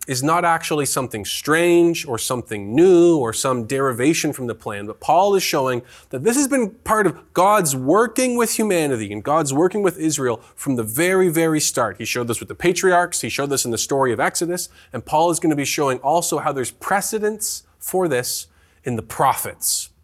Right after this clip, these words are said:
We're gonna be looking at Hosea and Isaiah today. That's fun.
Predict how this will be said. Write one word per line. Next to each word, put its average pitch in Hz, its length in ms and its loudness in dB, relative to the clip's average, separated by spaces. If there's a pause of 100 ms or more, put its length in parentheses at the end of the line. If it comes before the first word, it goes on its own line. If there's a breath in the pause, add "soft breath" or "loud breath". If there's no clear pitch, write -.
(360)
We're 120 140 -4
gonna 135 120 2
be 131 80 2
looking 131 280 0
at 113 120 -2
Hosea 131 720 0 (440 soft breath)
and 120 320 -4
Isaiah 110 640 -2 (200)
today. 101 340 -8 (160)
That's - 220 -4
fun. 196 200 -4